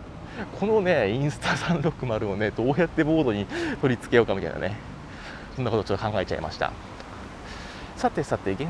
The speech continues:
在、僕たちは、はい、この辺りにいますね。ぐるっと一周、まあ、回れたらいいかなっていう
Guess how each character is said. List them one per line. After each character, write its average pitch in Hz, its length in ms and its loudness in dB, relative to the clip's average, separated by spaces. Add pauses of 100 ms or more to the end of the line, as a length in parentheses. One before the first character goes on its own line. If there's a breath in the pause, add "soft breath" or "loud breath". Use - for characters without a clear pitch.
(260)
在、 92 260 4 (260 loud breath)
僕 - 240 -6
た 131 180 0
ち - 360 -6
は、 90 200 4 (640 loud breath)
は 117 80 0
い、 95 80 0
こ - 160 -4
の 165 100 2
辺 127 280 2
り 78 60 -4
に 85 60 -4
い - 20 -4
ま 92 120 -2
す - 120 -10
ね。 98 240 0 (340 loud breath)
ぐ 175 80 4
る 226 60 2
っ 247 40 2 (200)
と 254 80 2
一 233 140 0
周、 - 540 0 (560 loud breath)
ま 190 100 4
あ、 151 200 4
回 175 260 6
れ 180 260 6 (840 loud breath)
た 117 120 2
ら 95 100 6
い 127 60 0
い 113 40 -2
か 95 120 0
な 92 100 4
っ - 20 -10
て - 140 -2
い 190 220 10
う 190 40 4